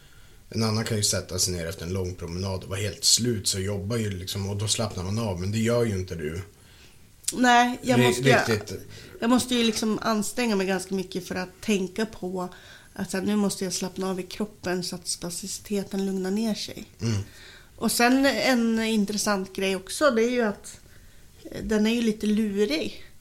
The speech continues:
Speaker 2: För att det kan vara så också att om jag gör en...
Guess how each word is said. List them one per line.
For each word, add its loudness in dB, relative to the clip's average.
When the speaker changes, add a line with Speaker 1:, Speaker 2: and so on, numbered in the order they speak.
Speaker 2:
För -4
att 2
det 2
kan -2
vara 4
så -2
också -2
att -6
om 4
jag 4
gör 6
en... 2